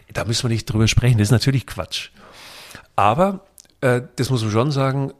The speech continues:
in Zeiten der, in, in, in Zeiten von großen Veränderungen, und jetzt zum Zeitpunkt dieses Podcasts sind wir ja seit ein paar Jahren schon in, in großen Veränderungen, äh,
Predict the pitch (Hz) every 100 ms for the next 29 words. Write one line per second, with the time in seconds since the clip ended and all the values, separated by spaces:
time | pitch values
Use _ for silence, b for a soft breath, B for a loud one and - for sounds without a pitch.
0 | _ _ _ 139 120 - - 123 165 135
1 | 117 113 107 - - 120 - - 110 117
2 | 107 - 127 - 117 107 131 139 117 90
3 | 92 78 80 76 90 90 - 101 - -
4 | - 87 - 101 95 - 101 - 85 92
5 | - 101 - 92 - - B B B B
6 | - 131 139 104 82 78 85 - - -
7 | - 147 - 90 - - 87 85 90 107
8 | 101 87 92 - 95 95 90 101 117 113
9 | 107 98 92 104 82 87 - B B B
10 | B B B - - 92